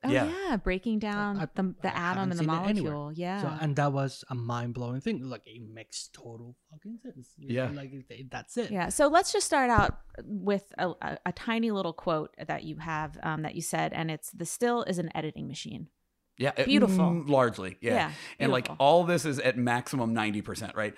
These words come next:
Speaker 2: Like, there's a little bit of stuff that I go into that can happen inside the still, but for, for the most part, you're literally just cutting stuff out, uh, and deciding what stays and what goes.
Speaker 3: And most of these machines are a little bit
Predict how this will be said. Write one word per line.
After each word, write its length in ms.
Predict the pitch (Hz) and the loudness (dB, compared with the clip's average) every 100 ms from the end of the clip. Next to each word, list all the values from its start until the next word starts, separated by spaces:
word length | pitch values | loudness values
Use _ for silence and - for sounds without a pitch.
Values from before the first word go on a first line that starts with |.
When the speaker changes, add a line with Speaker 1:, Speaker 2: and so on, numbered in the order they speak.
| - - | -12 -14
Speaker 2:
Like, 220 | 113 104 - | -12 -12 -8
there's 260 | 131 165 190 | -4 -2 -2
a 60 | |
little 260 | 220 262 247 | -4 -4 -2
bit 180 | 226 233 | -2 -2
of 40 | |
stuff 200 | 214 220 | -2 -2
that 100 | 147 | 0
I 60 | 127 | 2
go 240 | 139 127 | 2 2
into 340 | 147 143 131 113 | 2 0 -2 -2
that 180 | 120 - | -4 -4
can 240 | 135 135 | -4 -2
happen 340 | 131 127 127 123 | -2 -2 -4 -4
inside 280 | 123 117 107 | -2 -2 -4
the 20 | |
still, 220 | - 107 | -4 -4
but 160 | 104 - | -6 -8
for, 240 | 123 101 | -8 -8
for 140 | 131 | -4
the 60 | 135 | -2
most 200 | 165 214 | -2 2
part, 140 | 180 | 0
you're 140 | 147 185 | 2 0
literally 300 | 175 196 185 | -2 -2 -4
just 160 | 156 | -6
cutting 240 | - 143 147 | -4 -4 -2
stuff 260 | - 139 | -2 -2
out, 300 | 123 127 127 - - - - | 0 0 -2 -6 -16 -14 -8
uh, 180 | 101 - | -8 -6
and 140 | 107 | -6
deciding 400 | 104 117 107 104 | -4 -4 -4 -2
what 120 | 107 - | -2 -2
stays 300 | - 113 113 | -2 -2 -4
and 100 | 95 | -8
what 120 | - | -10
goes. 300 | - - - _ _ _ _ | -14 -16 -20 _ _ _ _
Speaker 3:
And 100 | 156 | -8
most 160 | 208 233 | -6 -6
of 120 | 214 | -8
these 160 | 180 156 | -8 -6
machines 500 | 151 - 147 123 139 | -6 -6 -6 -6 -8
are 200 | 135 120 | -8 -8
a 40 | |
little 200 | 127 127 | -8 -8
bit 220 | 123 120 | -8 -10